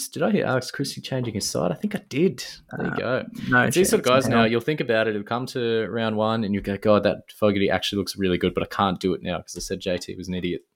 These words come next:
Speaker 1: But there you go. That's the hole that you've dug, mate. Um, <laughs> I think we've done cheapies in centre wing. We've gone through all of them. Mid for me, I'd have, uh, just watching the trial, really liked Brent Naden. Would never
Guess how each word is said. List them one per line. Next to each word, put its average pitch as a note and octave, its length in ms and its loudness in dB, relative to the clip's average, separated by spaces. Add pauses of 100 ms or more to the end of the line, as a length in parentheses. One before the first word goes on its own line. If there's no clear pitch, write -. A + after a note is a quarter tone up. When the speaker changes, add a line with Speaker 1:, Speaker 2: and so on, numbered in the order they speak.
(120)
Speaker 1:
But - 60 -10
there A#2+ 100 2
you A#2 60 2
go. A#2 240 4 (100)
That's - 160 -8
the - 80 -4
hole B2 240 0
that G2 80 -8
you've A#2+ 160 -8
dug, G#2+ 260 -6
mate. G#2+ 200 -10 (600)
Um, C#3 540 2 (260)
<laughs> - 280 -12
I E3+ 40 2 (360)
think G#3+ 180 4
we've G#3 180 0
done A2 240 0
cheapies G#2+ 540 -6
in G2 180 -6 (340)
centre A2 260 2
wing. G2+ 160 2
We've G2+ 100 0
gone A#2+ 220 2
through F2+ 160 -2
all F2+ 160 0
of F2+ 40 -4
them. G2 120 -2 (320)
Mid D3 340 2
for - 140 2
me, G2+ 340 2
I'd A2 160 -2
have, F#2+ 180 -2 (320)
uh, G#2 60 -12 (260)
just F#3 240 -2
watching C#3+ 280 4
the G2+ 60 4
trial, G2+ 420 4
really C#3+ 300 6
liked G#2 260 2 (120)
Brent G#2+ 320 2
Naden. F#2 560 -2 (520)
Would A2+ 140 -4
never C3+ 440 6